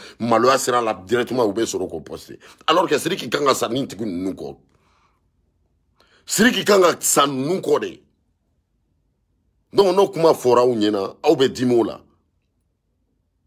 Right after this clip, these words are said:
A bɛ wuli ni hypocrite ye ka mɔgɔw ka inbox fa, fa, fa, fa, fa,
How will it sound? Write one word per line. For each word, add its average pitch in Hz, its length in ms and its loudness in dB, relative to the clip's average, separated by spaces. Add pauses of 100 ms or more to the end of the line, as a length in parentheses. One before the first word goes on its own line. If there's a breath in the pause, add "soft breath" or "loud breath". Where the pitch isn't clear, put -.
(680)
A 147 80 2
bɛ 151 100 0
wuli 151 240 -2
ni 151 100 0
hypocrite 147 500 -4
ye 143 120 4
ka 117 100 -2
mɔgɔw 113 280 -2
ka 113 100 -2
inbox 123 420 -2 (140)
fa, 117 160 -2
fa, 123 140 -4
fa, 120 160 -4
fa, 117 120 -12
fa, 120 220 -4